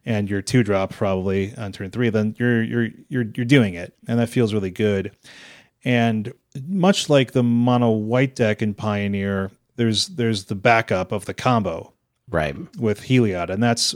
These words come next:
Speaker 1: one of the primary reasons that one might want to choose Selesnya over Golgari. And this deck has a number of ways to get to that Heliod Ballista combo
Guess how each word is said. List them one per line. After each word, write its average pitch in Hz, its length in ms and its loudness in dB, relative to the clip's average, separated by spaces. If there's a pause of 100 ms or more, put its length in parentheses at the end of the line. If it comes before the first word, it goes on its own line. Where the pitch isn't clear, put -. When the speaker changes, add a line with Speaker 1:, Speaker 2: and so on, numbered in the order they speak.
Speaker 1:
one 120 180 0
of 110 60 0
the 104 80 0
primary 117 400 0
reasons 101 300 0
that 101 180 -4
one 104 260 0
might 101 220 -2
want 101 220 -4
to 95 160 -12
choose 160 360 2
Selesnya 107 500 2
over 95 300 -6
Golgari. 101 600 0 (760)
And 131 280 -2
this 165 160 2
deck 196 180 2
has 151 160 4
a 127 60 4
number 120 420 4
of 107 140 2
ways 110 220 4
to - 100 -8
get - 320 -4
to 117 80 0
that 101 220 0
Heliod 98 500 -2
Ballista 95 400 -4
combo 131 580 -2